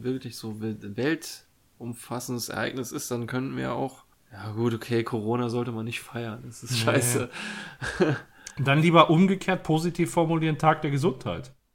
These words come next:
Speaker 1: Ja, ja. Das ist doch, aber das ist scheiße, da musst du an dem Tag joggen gehen oder so ein Kram.
Speaker 2: Nein, du musst dich einfach nur deiner Gesundheit erfreuen und die zu schätzen wissen.
Speaker 1: <laughs> Und dabei einen fetten Burger essen.
Speaker 2: Ja, wie du das machst, ist dir
Speaker 1: Und
Speaker 2: dann
Speaker 1: noch
Speaker 2: ja
Speaker 1: ein Bier
Speaker 2: über-,
Speaker 1: zischen.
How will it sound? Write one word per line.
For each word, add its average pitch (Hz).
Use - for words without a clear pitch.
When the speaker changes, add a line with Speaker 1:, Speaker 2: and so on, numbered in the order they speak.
Speaker 1:
Ja, 110
ja. 117
Das 135
ist -
doch, 127
aber 120
das 120
ist -
scheiße, 127
da 120
musst 123
du 143
an 123
dem 127
Tag 127
joggen 123
gehen 117
oder 113
so 107
ein 101
Kram. 117
Speaker 2:
Nein, 185
du 180
musst 170
dich 139
einfach 139
nur 165
deiner 139
Gesundheit 135
erfreuen 131
und 143
die 131
zu 165
schätzen 143
wissen. 92
Speaker 1:
<laughs> -
Und 156
dabei 147
einen 147
fetten 147
Burger 120
essen. 113
Speaker 2:
Ja, 247
wie 196
du 233
das 196
machst, 175
ist -
dir -
Speaker 1:
Und 262
Speaker 2:
dann 226
Speaker 1:
noch 131
Speaker 2:
ja 151
Speaker 1:
ein 139
Bier 147
Speaker 2:
über-, 123
Speaker 1:
zischen. 131